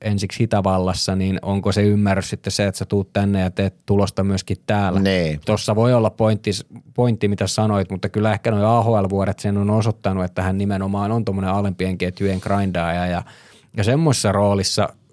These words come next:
Speaker 1: hän on mielestäni niin kuin et kyllähän siellä tapahtuu tietynlaisia hazardeja, mut ehkä,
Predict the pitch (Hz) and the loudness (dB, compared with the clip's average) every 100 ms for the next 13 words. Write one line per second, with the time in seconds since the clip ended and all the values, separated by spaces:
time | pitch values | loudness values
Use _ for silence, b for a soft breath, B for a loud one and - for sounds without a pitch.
0 | _ _ _ _ _ _ _ - 98 101 | _ _ _ _ _ _ _ -8 -2 0
1 | 101 117 120 110 - - 110 110 98 92 | -2 0 2 2 -2 -8 -2 0 0 -4
2 | - 98 95 85 - 110 98 95 101 90 | -4 -2 -2 -4 -10 -8 -6 -4 -6 -8
3 | b b b b _ - - - 127 127 | b b b b _ -14 -14 -2 0 2
4 | 127 117 131 131 113 - 107 101 107 104 | 0 0 2 2 0 0 -2 0 2 2
5 | 98 95 101 101 110 101 92 92 92 92 | 0 0 0 2 0 0 -4 -4 -4 -4
6 | 95 104 104 - | -4 -2 -2 -2